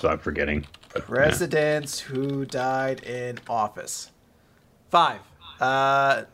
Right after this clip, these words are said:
Speaker 2: it's, uh, William Harrison, Lincoln, Warren Harding, F D R, and J F K.
Speaker 1: Harding.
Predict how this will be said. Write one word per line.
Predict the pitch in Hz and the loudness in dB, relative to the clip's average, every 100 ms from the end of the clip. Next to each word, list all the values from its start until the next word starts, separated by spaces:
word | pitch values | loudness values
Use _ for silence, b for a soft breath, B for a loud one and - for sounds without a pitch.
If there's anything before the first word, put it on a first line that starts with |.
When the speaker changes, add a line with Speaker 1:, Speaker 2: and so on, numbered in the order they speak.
| _ - | _ -8
Speaker 2:
it's, | 123 131 131 127 131 - - - - - - | -2 0 0 0 -2 -6 -10 -10 -18 -20 -12
uh, | - 117 113 | -6 -4 -2
William | 139 160 156 | 0 0 2
Harrison, | 151 151 143 147 143 123 | 2 2 0 -2 -2 -6
Lincoln, | 131 147 143 143 135 131 131 120 - | -8 -8 -6 -4 -2 -4 -8 -16 -20
Warren | - 120 135 | -6 0 2
Harding, | 131 127 131 131 131 131 131 - _ - | 2 4 4 2 -2 -6 -10 -16 _ -10
F | 120 - | -8 -8
D | 123 120 | -8 -4
R, | 107 107 110 | 0 2 4
and | 113 104 | 2 0
J | 120 | -6
F | 107 - | -8 -8
K. | 107 - - _ _ _ - - | -12 -12 -18 _ _ _ -20 -14
Speaker 1:
Harding. | - - 120 - - - | -6 2 4 2 -6 -12